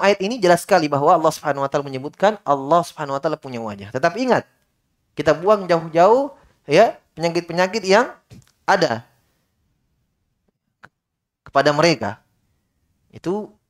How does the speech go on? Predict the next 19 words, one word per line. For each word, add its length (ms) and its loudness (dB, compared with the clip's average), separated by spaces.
menyerupakan. 720 -2
Sudah 320 0
kita 160 0
buang 320 0
bahwa 240 -2
Allah 300 2
Subhanahu 260 -4
wa 80 2
taala 400 2
tidak 240 -8
serupa 240 -4
dengan 160 -2
makhluknya. 400 -6
Allah 160 2
yang 80 -4
katakan 320 -2
dalam 160 -4
Al-Qur'an, 400 -12
"Laisa 480 2